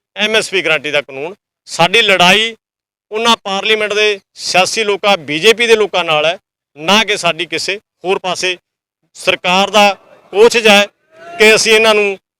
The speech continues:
ਜਿਹੜੀ ਰੋਡਾਂ ਦੀ ਗੱਲ ਆਉਂਦੀ ਹੈ, ਅਸੀਂ ਤਾਂ ਕਦੇ ਰੋਡ ਰੋਕੇ ਹੀ ਨਹੀਂ। ਸਾਡੇ 'ਤੇ ਵੀ ਟਿੱਪਣੀ ਆਈ ਕਿ ਕਿਸਾਨਾਂ ਨੇ ਰਸਤਾ ਰੋਕਿਆ ਹੈ।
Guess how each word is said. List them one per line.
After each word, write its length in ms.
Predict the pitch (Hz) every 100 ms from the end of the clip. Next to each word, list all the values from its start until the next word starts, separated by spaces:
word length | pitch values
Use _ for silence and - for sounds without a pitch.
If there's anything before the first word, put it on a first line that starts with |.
| _ _ 151
ਜਿਹੜੀ 440 | 202 240 233 220 - _ -
ਰੋਡਾਂ 340 | 165 185 226
ਦੀ 120 | 226
ਗੱਲ 180 | 208 190
ਆਉਂਦੀ 280 | 185 180 175
ਹੈ, 140 | 147 120 _ _ -
ਅਸੀਂ 200 | 165 202
ਤਾਂ 120 | 208
ਕਦੇ 220 | 202 202
ਰੋਡ 200 | 202 190
ਰੋਕੇ 280 | 170 160 -
ਹੀ 60 | 180
ਨਹੀਂ। 120 | 165 147 _ _ _ _ _ _ _ -
ਸਾਡੇ 260 | 165 165
'ਤੇ 140 | 175 185
ਵੀ 80 |
ਟਿੱਪਣੀ 400 | 185 180 143 180
ਆਈ 220 | 180 165 175 _ _ _ _ _ -
ਕਿ 100 | 202
ਕਿਸਾਨਾਂ 440 | 196 - 170 175
ਨੇ 100 | 175
ਰਸਤਾ 300 | 170 160 -
ਰੋਕਿਆ 320 | 165 147 170
ਹੈ। 120 | 156